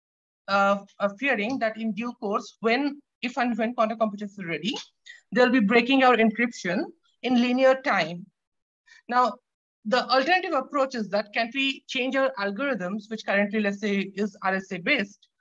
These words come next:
to something that which will take quantum computers even exponential amount of time. So the, compared to, like, we have two choices, either to invest in Q K D based infrastructure or invest in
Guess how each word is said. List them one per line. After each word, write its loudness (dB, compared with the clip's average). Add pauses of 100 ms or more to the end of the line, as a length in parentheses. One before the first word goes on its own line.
(200)
to 2
something 0
that -2 (200)
which -4
will 0 (140)
take -2 (320)
quantum 4
computers 2
even -2
exponential -2
amount 0
of -18
time. -4 (1700)
So 0 (560)
the, -2 (440)
compared 0
to, -2
like, 2 (160)
we 0
have 0
two -2
choices, -2 (140)
either 0
to -8
invest 4
in -4
Q -8
K -4
D -4
based -2
infrastructure -4 (640)
or 4 (200)
invest 0
in -4